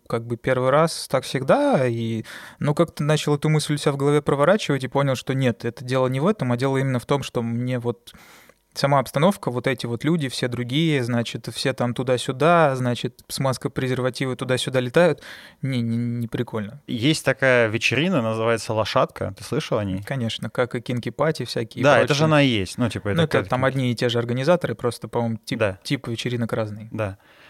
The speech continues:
Speaker 2: Когда я смотрю видосы с таких штук, то есть в-, визуально это выглядит в целом довольно прикольно.
Speaker 1: Ну да, они
Speaker 2: Вот.
Speaker 1: все, значит, разодетые, такие интересные, красивые и так далее и тому подобное, да.
Speaker 2: Да, но как бы когда начинаю думать о том, как бы,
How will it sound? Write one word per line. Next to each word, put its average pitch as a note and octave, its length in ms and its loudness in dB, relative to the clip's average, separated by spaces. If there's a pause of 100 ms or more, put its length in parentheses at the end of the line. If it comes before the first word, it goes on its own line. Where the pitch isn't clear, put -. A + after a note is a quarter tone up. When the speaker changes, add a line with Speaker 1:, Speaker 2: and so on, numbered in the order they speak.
Speaker 2:
Когда C3+ 320 6
я E3 100 8
смотрю D3+ 340 2
видосы D#3 440 4
с - 80 -2
таких D3 320 0
штук, - 320 0
то B2+ 80 0
есть - 180 -4
в-, - 60 -14
визуально A#2 960 2
это C3+ 180 2
выглядит C3 400 2
в - 60 -12
целом C#3 340 4
довольно B2 320 4
прикольно. G#2+ 640 0 (120)
Speaker 1:
Ну E3 200 2
да, A#2+ 320 0
они B2+ 160 0
Speaker 2:
Вот. A2 160 4
Speaker 1:
все, C3+ 140 0
значит, A#2+ 340 -2
разодетые, B2+ 560 -2
такие A#2 320 -4
интересные, A#2 640 0
красивые A#2 680 -2
и A2 40 -4
так A2+ 200 -4
далее A2+ 200 -2
и - 20 -8
тому A2+ 180 -4
подобное, C#3 480 0
да. A2+ 380 -2
Speaker 2:
Да, A#2 320 4
но D#3 580 6
как C3+ 140 0
бы C3 100 2
когда C#3 320 4
начинаю D#3 420 4
думать D3 380 2
о B2 60 2
том, C#3+ 320 6
как A#2 180 -4
бы, A#2 300 4